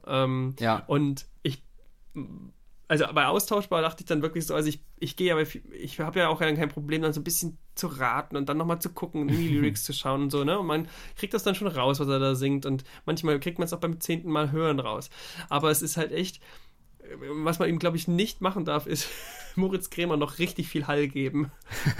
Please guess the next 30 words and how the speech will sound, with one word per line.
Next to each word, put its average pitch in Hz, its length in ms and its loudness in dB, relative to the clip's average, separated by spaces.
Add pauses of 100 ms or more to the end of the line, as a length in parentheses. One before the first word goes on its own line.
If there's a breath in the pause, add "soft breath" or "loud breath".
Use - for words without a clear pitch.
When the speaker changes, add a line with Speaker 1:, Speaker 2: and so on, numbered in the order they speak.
(480 loud breath)
Speaker 1:
Also 247 140 6
Speaker 2:
Ja. 117 200 10
Speaker 1:
ich 131 60 10
hab 120 120 0
keine 208 280 4
Ahnung, 196 220 4
was 180 160 4
er 180 80 4
da 175 140 4
in 180 100 6
diesem 196 160 2
Refrain 170 420 4
singt. 147 280 2
Wirklich 160 480 -2
null. 147 420 2 (760 loud breath)
Speaker 2:
Ja. - 140 -2
Speaker 1:
Also, 151 260 4
weil 156 180 8
es 170 140 -2
ist 165 160 0
wirklich, 180 420 -2 (100)
da 151 140 0
ist, 165 240 -2
da 156 100 4
wird's 170 220 -2
dann 165 160 0
so 170 320 -2
weit 160 260 0
und 147 200 -4 (160)
undeutlich, 180 960 0